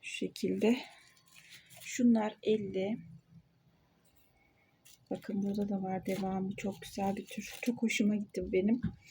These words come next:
E, şefleralar var arkadaşlar. Bunun da yaprakları çok güzel. Böyle parlak parlak. Hafif böyle bir minyatür türünden. Özel bir tür.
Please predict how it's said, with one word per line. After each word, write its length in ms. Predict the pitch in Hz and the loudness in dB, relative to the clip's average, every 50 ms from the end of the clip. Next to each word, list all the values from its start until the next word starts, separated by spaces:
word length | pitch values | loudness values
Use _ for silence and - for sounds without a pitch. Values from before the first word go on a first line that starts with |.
| - - - - - - - _ - - - | -14 -14 -14 -14 -18 -20 -20 _ -12 -4 2
E, 200 | 214 208 208 208 | 4 6 6 6
şefleralar 680 | 202 - 247 233 233 - 254 233 233 226 220 226 226 226 | 6 6 4 4 6 6 6 8 8 8 8 8 8 6
var 180 | 220 208 202 | 6 6 6
arkadaşlar. 800 | 190 185 190 196 196 202 196 202 196 202 202 - - 214 214 196 202 | 6 4 2 2 0 0 2 4 4 4 4 2 2 2 2 2 4
Bunun 260 | 202 208 220 220 208 | 4 4 6 6 6
da 40 | 202 | 6
yaprakları 680 | 196 180 175 175 - - 180 180 175 - - 180 180 180 | 6 6 4 2 0 0 -2 -2 -2 0 -2 -2 -2 -2
çok 260 | - - 196 196 - | -2 -4 -4 -4 -6
güzel. 300 | - - - 190 185 196 | -6 -2 0 0 2 4
Böyle 220 | 196 190 185 196 | 4 4 2 2
parlak 500 | 196 - 208 190 190 190 196 202 202 - | 0 0 0 2 2 4 2 2 0 -2
parlak. 520 | - - 190 190 185 190 196 202 - - _ _ _ - - - - - _ _ | -4 -4 -2 0 0 0 0 -2 -2 -6 _ _ _ -20 -20 -20 -20 -20 _ _
Hafif 480 | - 214 202 - - 208 202 - - | -4 -4 -2 -2 -2 -4 -4 -2 2
böyle 280 | - 202 196 196 190 - | 4 6 6 6 4 4
bir 100 | 202 196 | 4 6
minyatür 680 | 196 196 196 196 196 196 196 202 - - - 202 208 - | 8 8 10 10 8 8 6 4 0 0 -2 -2 -2 -4
türünden. 680 | - - 202 196 185 185 180 190 185 185 214 233 233 - - | -6 -4 -2 0 0 0 0 2 2 2 2 2 0 -2 -4
Özel 400 | 185 185 - - 190 190 196 196 | -4 -4 -2 -2 0 0 0 0
bir 120 | 196 202 | -2 -6
tür. 440 | - - - 202 214 - - - - | -6 -2 0 0 0 0 -4 -12 -16